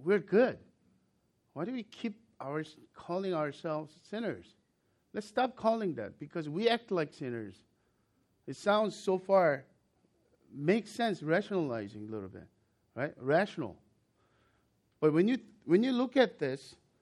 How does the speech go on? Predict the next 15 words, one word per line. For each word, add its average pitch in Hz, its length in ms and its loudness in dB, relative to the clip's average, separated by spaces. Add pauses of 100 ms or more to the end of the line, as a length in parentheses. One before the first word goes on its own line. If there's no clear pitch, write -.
(920)
two 285 320 0
are 160 380 4 (240)
closely 254 760 0
interconnected. 214 1040 -2 (3000)
And 156 120 -2
for 190 140 0
sound 233 440 4
theology, 135 500 0
we 185 200 -4
need 240 240 0 (180)
both. 220 360 4 (1700)
So 208 260 4
in 190 160 2
my 220 200 6
temptation, 202 880 -4